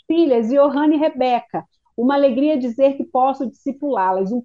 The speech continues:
privilégio. Um grande abraço para a Marisa. Foi uma alegria e um tempo que caminhamos juntas em Goianésia. Drica, um beijão. Louvado seja o Senhor pela sua vida e pela,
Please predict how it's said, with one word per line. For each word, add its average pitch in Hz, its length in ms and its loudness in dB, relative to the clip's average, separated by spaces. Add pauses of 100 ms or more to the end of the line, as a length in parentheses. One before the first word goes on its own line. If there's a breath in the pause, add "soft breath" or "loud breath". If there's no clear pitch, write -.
privilégio. 269 800 0
Um 254 60 -4
grande 302 260 0
abraço 269 460 -2
para 277 160 -2
a 269 40 -2
Marisa. 262 680 -2 (340)
Foi 269 200 4
uma 285 140 2
alegria 294 500 0
e 285 40 2
um 277 140 0
tempo 277 300 -4
que - 100 -20
caminhamos 277 560 2
juntas 269 420 -2
em 262 100 -2
Goianésia. 240 500 -2
Drica, 320 400 2
um 285 100 2
beijão. 277 640 2 (300)
Louvado 269 480 2
seja 302 240 0
o - 20 -20
Senhor 285 340 0
pela 294 220 2
sua 302 320 0
vida 262 580 0 (260)
e 240 100 -4
pela, 285 540 2